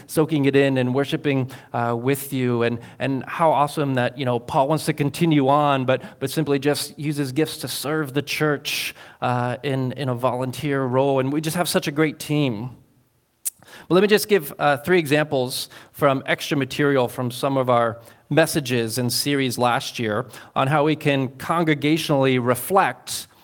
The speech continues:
God's humility by embodying, uh, these three things: theological humility, socioeconomic humility, and spiritual humility. So,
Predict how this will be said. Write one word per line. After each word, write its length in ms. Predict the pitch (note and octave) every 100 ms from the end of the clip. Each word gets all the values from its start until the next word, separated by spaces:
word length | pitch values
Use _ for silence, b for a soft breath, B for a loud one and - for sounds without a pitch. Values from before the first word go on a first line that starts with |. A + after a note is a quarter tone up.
| b b _ _ _ _ _ _
God's 280 | C#3 C3+ B2+
humility 580 | B2+ B2 B2+ B2 A2+ A2
by 220 | B2 A#2+
embodying, 600 | B2+ C3+ D3 C#3+ C#3 B2+
uh, 240 | - C3 B2
these 260 | C3+ B2+
three 220 | - C#3
things: 540 | A2+ C#3+ A2 A2 C3+ - B B
theological 600 | - C#3+ D#3 D3 D3+ D#3+
humility, 760 | - C3+ C3+ C3+ C3+ C3 B2 B2 B B
socioeconomic 1300 | - C#3+ C3 D3 C3 A#2 - - C3+ B2 B2+ B2 - - _
humility, 720 | - - B2 A#2+ A#2 - A#2
and 160 | G#2+ -
spiritual 800 | - - B2+ A#2+ - G2+ G#2 - b b b
humility. 680 | _ - A#2+ B2 A#2 A2 A2+
So, 340 | - B2 A2+